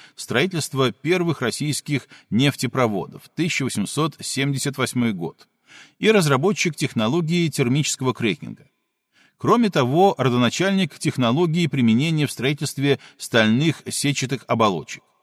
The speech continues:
Создатель знаменитой Шуховской башни на Шаболовке. Ведь умнейший человек был. А что у нас сделал?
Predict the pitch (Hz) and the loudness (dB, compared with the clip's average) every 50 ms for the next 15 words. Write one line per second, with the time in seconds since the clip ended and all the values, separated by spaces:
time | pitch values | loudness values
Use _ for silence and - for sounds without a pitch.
0 | _ _ _ - - - _ - 98 90 90 90 101 170 233 226 - 190 180 156 | _ _ _ -20 -20 -20 _ -6 -4 -4 -4 0 0 0 0 2 0 0 0 2
1 | 120 110 107 101 110 170 208 - 190 180 147 - - 175 - 165 151 - - 120 | 2 2 2 4 2 2 2 2 0 0 0 0 -2 -2 -2 -2 -4 -4 -4 -4
2 | 107 87 131 139 165 139 - 151 147 139 123 117 123 123 117 - - 107 80 64 | -2 0 0 0 0 0 0 0 2 2 2 2 2 0 0 -2 -2 -2 -2 -4
3 | 64 62 - - _ - - _ _ _ _ _ _ _ _ _ _ _ _ _ | -6 -14 -20 -20 _ -20 -20 _ _ _ _ _ _ _ _ _ _ _ _ _
4 | _ _ _ _ _ _ _ _ _ _ _ _ _ _ - 127 123 127 170 190 | _ _ _ _ _ _ _ _ _ _ _ _ _ _ -2 0 2 4 4 2
5 | 165 - - - 165 151 151 151 165 196 214 208 202 185 - - 175 170 - - | 2 0 2 4 6 6 6 6 6 4 4 4 4 2 2 0 -2 -2 0 0
6 | 160 156 160 151 143 143 147 151 104 85 76 71 73 67 58 - - _ _ _ | 2 4 4 4 4 4 2 2 0 0 -6 -8 -10 -10 -10 -14 -18 _ _ _
7 | - 147 160 - - - 180 180 175 160 151 147 147 143 139 127 123 117 127 147 | 2 2 2 2 0 0 2 2 4 4 4 4 4 4 4 2 0 -2 -2 -2
8 | 151 143 131 131 127 | -2 -2 -2 -4 -6